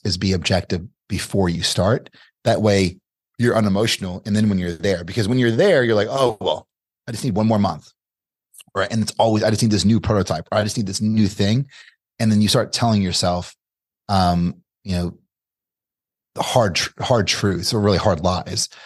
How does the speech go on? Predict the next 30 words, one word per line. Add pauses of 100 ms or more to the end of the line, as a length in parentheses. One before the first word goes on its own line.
(240)
that,
uh,
that
keeps
you
kinda
going. (400)
So
I
think
that's,
that's
it.
If
you
can,
if
you
can
try
to
make
that
conscious
decision
before (480)
and, (200)
um, (140)
set
some